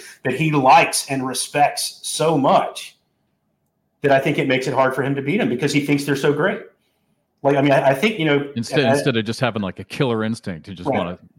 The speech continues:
Speaker 1: Yeah.
Speaker 2: yeah.
Speaker 1: Yeah, I like you, man. We're cool. We'll hang out away from the court, but I'm gonna tear you apart right now. And I don't think he has
Speaker 2: Interesting.
Speaker 1: that. And, and
Speaker 2: Interesting
Speaker 1: I
Speaker 2: point.
Speaker 1: Because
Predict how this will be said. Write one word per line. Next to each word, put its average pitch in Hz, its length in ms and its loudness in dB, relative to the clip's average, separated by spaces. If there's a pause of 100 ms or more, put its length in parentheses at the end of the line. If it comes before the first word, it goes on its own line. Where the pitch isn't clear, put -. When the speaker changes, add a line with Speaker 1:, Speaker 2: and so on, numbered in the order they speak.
(240)
Speaker 1:
Yeah. - 160 -6
Speaker 2:
yeah. 76 180 -10 (360)
Speaker 1:
Yeah, 143 140 4
I 220 120 8
like 185 280 4
you, 147 80 2
man. 143 220 2
We're 190 160 0
cool. 165 280 4
We'll 160 120 2
hang 151 240 0
out 151 180 4
away 139 200 2
from 139 100 -4
the 120 60 -4
court, 180 280 0
but - 80 -2
I'm 147 120 2
gonna 123 120 0
tear 143 220 -2
you 113 140 -2
apart 165 340 2
right 131 180 -4
now. 123 120 -2
And 123 80 0
I 160 40 0
don't 190 160 -2
think 143 140 -4
he 143 120 -2
has 127 120 -4
Speaker 2:
Interesting. 101 220 -6
Speaker 1:
that. 104 240 -12 (640)
And, - 20 -10
and 131 120 -4
Speaker 2:
Interesting 123 260 0
Speaker 1:
I 98 60 -6
Speaker 2:
point. 110 300 -6 (360)
Speaker 1:
Because - 560 0